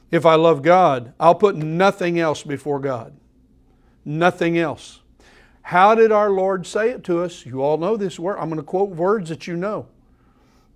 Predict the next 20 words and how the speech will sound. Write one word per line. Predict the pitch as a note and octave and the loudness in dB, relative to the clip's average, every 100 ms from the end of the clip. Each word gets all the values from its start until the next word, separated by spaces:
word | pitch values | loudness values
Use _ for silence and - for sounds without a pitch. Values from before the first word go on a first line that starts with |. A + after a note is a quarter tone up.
| _ _ _ _ | _ _ _ _
I'm | - C#3+ | -14 -8
gonna | D3 | -8
quote | C#3+ E3 D#3+ | -2 -2 0
these | F3+ E3+ | -6 -6
words | F3+ E3+ | -6 -6
to | - | -10
you. | C3+ A2 _ _ _ | -10 -12 _ _ _
"Unless | D#3+ D3+ E3+ - | -6 2 2 2
you | D3+ C3 | -6 -8
hate | - G3+ G3 C3 - - _ _ _ - | -4 -2 -2 -2 -12 -20 _ _ _ -14
your | - | -12
father, | - E3 E3+ F3 F#3 | -2 2 2 2 -2
your | F#3 F#3 | -4 -4
mother, | D#3 C3 C3+ C3+ - _ _ _ _ _ _ _ _ | -2 -4 -6 -8 -12 _ _ _ _ _ _ _ _
your | B2+ | -6
wife, | C3 D#3 E3 F3 - | 2 4 4 0 -8
your | B2+ | -14
children, | - F3+ D#3+ D3+ D#3 D3 _ _ _ - | -2 2 2 0 -6 -10 _ _ _ -18
your | A#2 | -4
husband, | D#3+ E3 C3+ D3+ D3+ | 0 0 0 -8 -8